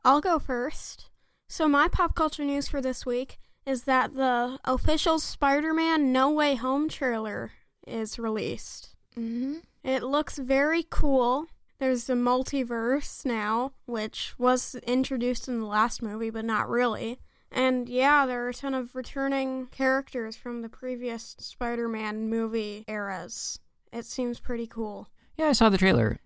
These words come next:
Speaker 3: I have to say, I'm, I don't know, I'm, <sighs> I didn't really like the way the last movie ended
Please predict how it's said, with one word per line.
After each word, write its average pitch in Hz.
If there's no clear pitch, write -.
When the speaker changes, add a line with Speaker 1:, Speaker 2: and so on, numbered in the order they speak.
Speaker 3:
I -
have 98
to 160
say, 135
I'm, 117
I 139
don't 139
know, 92
I'm, 120
<sighs> -
I 135
didn't 233
really 151
like 101
the 107
way 104
the 104
last 101
movie 98
ended 101